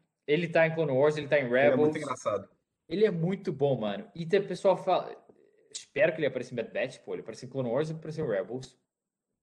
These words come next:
Speaker 1: Tá ligado? Podia aparecer em Bad Batch. E, mano, eu quero muito ver ele em live action.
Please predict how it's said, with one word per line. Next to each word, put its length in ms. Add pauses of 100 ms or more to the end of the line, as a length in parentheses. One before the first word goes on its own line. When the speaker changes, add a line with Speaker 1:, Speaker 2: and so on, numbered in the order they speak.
(160)
Speaker 1:
Tá 100
ligado? 260
Podia 180
aparecer 320
em 200
Bad 180
Batch. 320 (880)
E, 120
mano, 340
eu 60
quero 160
muito 320
ver 100
ele 100
em 40
live 240
action. 240